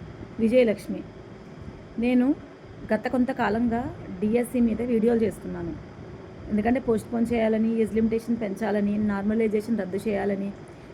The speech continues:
పీఈటీలకు కూడా అవకాశం కల్పించాలని చేస్తున్నాను. దీని మీద అందరూ మంచి రెస్పాన్సే ఉందండి. ఎవరో ఒకరిద్దరు వ్యతిరేకంగా కూడా పెట్టారు. వాళ్ళు డిఎస్సి అభ్యర్థులైతే మాత్రం కాదు.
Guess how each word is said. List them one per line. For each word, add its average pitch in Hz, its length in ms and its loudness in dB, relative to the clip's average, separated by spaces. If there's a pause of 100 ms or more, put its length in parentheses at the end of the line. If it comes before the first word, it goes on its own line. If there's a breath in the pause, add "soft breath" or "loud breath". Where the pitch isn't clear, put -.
(120)
పీఈటీలకు 277 480 6
కూడా 247 160 2
అవకాశం 226 360 0
కల్పించాలని 196 720 -2 (140)
చేస్తున్నాను. 196 460 -4 (1400)
దీని 240 220 4
మీద 254 240 6 (360)
అందరూ 226 300 4
మంచి 254 320 0
రెస్పాన్సే 226 540 0
ఉందండి. 196 460 0 (500)
ఎవరో 190 280 2
ఒకరిద్దరు 247 480 4
వ్యతిరేకంగా 254 560 2
కూడా 247 140 2
పెట్టారు. 233 500 0
వాళ్ళు 240 240 4
డిఎస్సి 233 400 4
అభ్యర్థులైతే 220 500 2
మాత్రం 233 300 0
కాదు. 208 420 0